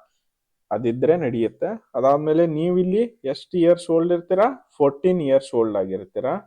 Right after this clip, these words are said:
ಇದು date of birth ನಿಮ್ದು ಹಾಕಿ, ಆಯ್ತಲ್ವಾ? So ಇಲ್ಲಿ ನಾನೊಂದು ಎಕ್ಸಾಂಪಲ್ ಬರ್ದಿದ್ದೀನಿ. ಇದೆಲ್ಲ ನಿಮ್ಮ ರೀತಿ, ಅಂದ್ರೆ ನಿಮ್ ಹೆಸರು, ನಿಮ್ಮ ಅಡ್ರೆಸ್ಸು, ನಿಮ್ಮ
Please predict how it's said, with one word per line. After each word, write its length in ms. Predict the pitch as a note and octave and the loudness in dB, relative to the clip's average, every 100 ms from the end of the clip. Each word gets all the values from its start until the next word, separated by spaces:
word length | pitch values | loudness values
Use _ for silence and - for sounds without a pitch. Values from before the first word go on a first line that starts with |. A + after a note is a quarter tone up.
| _ _ _ _ _ _ D3 | _ _ _ _ _ _ 2
ಇದು 120 | F#3+ G#3+ | 6 6
date 200 | D#3+ E3 F#3 | 6 6 6
of 80 | F#3 | 6
birth 200 | F#3 G#3 F3 | 6 4 0
ನಿಮ್ದು 240 | D#3 E3 D3+ | -2 -2 -2
ಹಾಕಿ, 240 | A2+ - - _ | -2 -6 -20 _
ಆಯ್ತಲ್ವಾ? 440 | A#2 A#2 D#3 D#3 G3+ F3 - _ _ _ _ _ _ _ _ _ _ _ _ _ _ _ _ _ | -8 -2 0 2 0 -2 -14 _ _ _ _ _ _ _ _ _ _ _ _ _ _ _ _ _
So 60 | - C#3 | 0 2
ಇಲ್ಲಿ 120 | C3+ | 2
ನಾನೊಂದು 380 | B2+ B2 B2 D#3 G3+ D3 | 0 0 0 0 -2 -4
ಎಕ್ಸಾಂಪಲ್ 480 | B2+ B2 G#3 - C3+ D3+ | -6 -4 -4 -2 -2 0
ಬರ್ದಿದ್ದೀನಿ. 500 | G#2+ G2 G2 F#2 F2+ - | -2 -4 -10 -10 -16 -10
ಇದೆಲ್ಲ 260 | A2+ A2+ C#3 F3 B2+ C#3+ | -4 -2 -2 -4 -6 -6
ನಿಮ್ಮ 240 | E3+ E3+ C#3+ | -4 -4 -4
ರೀತಿ, 260 | G#2+ - F#2 | -6 -8 -14
ಅಂದ್ರೆ 220 | G#2 A#2+ D#3 C3 | -6 -4 -4 -4
ನಿಮ್ 140 | A#2 A2 | -10 -8
ಹೆಸರು, 380 | A2 - A#2+ C#3 D3 C3+ | -10 -4 -2 0 -2 -4
ನಿಮ್ಮ 160 | G#2+ G#2+ G2+ | -10 -8 -8
ಅಡ್ರೆಸ್ಸು, 520 | G2+ A#2+ B2 - D3 D3 A#2+ | -6 -4 -4 -4 -6 -6 -8
ನಿಮ್ಮ 180 | G#2+ | -12